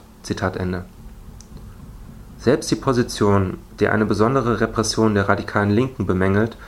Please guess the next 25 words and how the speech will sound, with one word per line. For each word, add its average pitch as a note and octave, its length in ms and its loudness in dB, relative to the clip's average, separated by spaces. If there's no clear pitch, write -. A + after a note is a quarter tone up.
fühlt E3 260 2
sich - 220 -6
aufgerufen, A2 800 0
noch G2+ 180 2
vor C3+ 200 2
der C#3 120 2
Klärung A2+ 440 2
des - 140 -4
eigentlichen G2+ 480 -2
Sachverhalts G2+ 680 0
einen G2 180 -2
Angriff G#2+ 340 0
auf - 140 -2
den G#2 140 0
Staat G#2+ 300 2
vorauszusetzen. G2 1000 -2
Wer A2 140 6
die A2 100 2
Polizei G#2+ 540 0
angreift, B2+ 560 0
greift G2+ 340 0
also G#2+ 200 0
den G2 160 2
Staat G2 540 0
beziehungsweise, A2+ 800 0